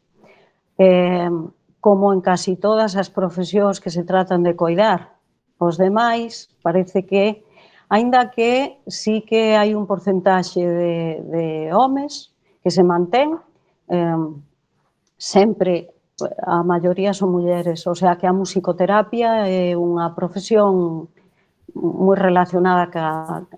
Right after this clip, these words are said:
ca parte femenina e ca muller. Meu traballo consiste en esto, en, neste momento, eh, aplicar, eh, en clínica, tamén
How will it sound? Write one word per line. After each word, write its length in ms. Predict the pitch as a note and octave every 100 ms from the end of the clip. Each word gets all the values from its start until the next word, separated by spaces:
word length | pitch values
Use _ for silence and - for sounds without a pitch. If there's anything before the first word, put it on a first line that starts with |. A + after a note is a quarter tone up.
| - - - E3 - -
ca 100 | E3
parte 240 | E3+ E3 D#3+
femenina 880 | F3 D#3+ F3 A#3 B3+ C4+ D4+ F#4 _ _ _
e 240 | F3+ E3+
ca 240 | E3+ D#3+ D#3
muller. 480 | E3 D#3+ F3+ D#3+ - _ _ _ _ _ _ _ _ _ _ _ _ _ _ -
Meu 240 | G#3+ A3
traballo 400 | A3 G#3+ A#3+ B3
consiste 560 | A#3+ A#3 G#3+ A#3 - A#3+
en 80 |
esto, 480 | A#3 B3+ - D#4 D#4+ -
en, 720 | F#3+ F#3+ F#3+ F#3 F3+ F3 E3+ - - -
neste 400 | F#3+ G3+ G3 G3
momento, 880 | F#3+ G3 F#3+ F#3+ F3 E3+ E3+ E3 - _ F3+
eh, 400 | F3 E3 E3 D#3 - - - _ _
aplicar, 720 | - F3+ F3+ F3 A3+ C4 D4 D4 -
eh, 320 | - E3 E3
en 80 | D#3+
clínica, 880 | D#3+ G#3 C4 C4+ C4+ C4 C4+ C#4 - _ _ _
tamén 560 | F#3+ F#3 G3 F#3+ F3+